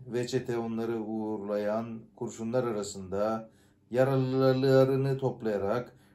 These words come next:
Rubber Creek'in sol kıyısından ilerledi. Ovaya doğru yola koyuldu. Golden Mountain dönemecinde gözden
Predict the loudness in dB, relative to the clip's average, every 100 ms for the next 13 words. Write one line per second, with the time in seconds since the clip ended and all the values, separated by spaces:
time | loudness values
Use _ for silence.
0 | -2 0 2 0 -2 -6 -4 -2 -2 -2
1 | -4 -4 -2 2 2 0 -4 -4 -2 -4
2 | -12 -20 -20 -20 -8 0 4 4 4 2
3 | 2 0 0 0 0 -2 -6 -6 -14 -20
4 | _ _ _ _ _ 2 4 4 0 0
5 | -2 -6 -4 -2 -2 -2 -4 -6 -4 -2
6 | -4 -8 -10 -4 -4 -4 -6 -6 -8